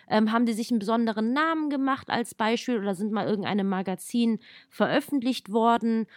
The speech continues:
Das ist dann wahrscheinlich so eine, einen künstlerischen Aufschlag, nenne ich einfach mal. Aber im Schnitt würde ich sagen, zwischen hundertfünfzig und dreihundert Euro die Stunde. Ich würde jetzt eher in Großstädten schon mindestens zweihundert, zweihundertfünfzig Euro pro Stunde ansetzen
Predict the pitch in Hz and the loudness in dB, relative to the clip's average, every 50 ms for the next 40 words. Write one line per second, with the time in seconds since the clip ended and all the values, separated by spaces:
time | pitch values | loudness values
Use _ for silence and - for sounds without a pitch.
0 | - _ _ _ _ _ _ _ - 208 196 185 - 233 233 - - 220 220 220 | -20 _ _ _ _ _ _ _ 0 0 0 0 -2 -6 -6 0 2 2 2 2
1 | 208 - 220 208 220 226 208 - - - 214 214 208 208 202 165 _ - - 170 | 0 0 0 0 0 0 -2 -4 -2 0 0 2 2 2 0 0 _ -10 -6 -2
2 | 214 214 - - 233 262 269 - - 208 185 170 165 - 185 165 - 143 160 156 | -2 -2 0 2 2 2 2 2 0 -2 -2 -2 -4 -4 -4 -4 -2 -2 -4 -4
3 | - - 180 160 165 165 - 170 160 165 170 170 - - 165 175 170 - 180 165 | -4 -4 -4 -4 -4 -4 -4 -4 -4 -2 -4 -4 -6 -6 -6 -6 -4 -4 -6 -4
4 | 160 190 180 180 196 214 - - 226 214 208 214 196 - - 269 277 254 - 254 | -2 0 0 2 2 2 0 0 0 0 -2 -2 -4 -4 -2 -2 -2 -2 -2 -2
5 | 220 247 - - 240 214 208 220 - 226 220 - - - - - _ - - 226 | -2 -2 -2 -2 -2 0 0 0 -2 -6 -8 -8 -12 -20 -20 -20 _ -10 -8 -8
6 | 196 - 220 220 247 247 240 226 - - 240 240 226 - - - 226 196 - - | -4 -2 0 0 2 2 0 0 -2 -4 -4 -4 -4 -4 -4 -6 -6 -4 -4 -6
7 | 196 - 185 180 190 208 208 208 202 190 - - 175 196 175 185 180 180 170 - | -6 -6 -4 -2 -2 0 0 0 -2 -2 -2 -2 -2 -2 -2 -4 -4 -4 -6 -6
8 | - - 277 294 294 294 285 277 285 - - - - _ - 202 196 - 226 240 | -4 -2 -2 0 2 0 0 -2 -4 -10 -20 -20 -20 _ -8 -8 -6 -2 0 0
9 | 226 226 226 202 202 190 - - 180 214 214 208 - - 208 196 180 175 233 262 | 2 2 2 0 -2 -4 -4 -4 -2 -2 -2 -4 -4 -4 -4 -2 0 0 0 0
10 | 247 - - 233 226 - - 233 220 - 233 220 220 220 226 233 240 240 220 - | 0 -2 -4 -4 -4 -2 -2 -2 -2 -2 -2 -2 0 0 0 2 0 0 -2 -4
11 | - 226 - - - - 202 202 214 220 208 196 - - - 196 208 294 - - | -8 -10 -10 -8 -8 -4 -4 -2 -2 -2 -4 -6 -6 -8 -6 -6 -6 -6 -8 -6
12 | - 247 247 - - 202 190 - - - 214 185 214 208 - - - 185 - - | -6 -6 -6 -6 -8 -12 -8 -4 -4 -2 -2 -2 -4 -6 -6 -6 -8 -6 -6 -6
13 | - 214 202 202 190 - - - 226 247 254 233 277 269 269 - - - 294 302 | -6 -4 -4 -4 -4 -4 -4 -4 -4 -4 -4 -4 -4 -6 -6 -8 -10 -8 -6 -6
14 | 330 | -8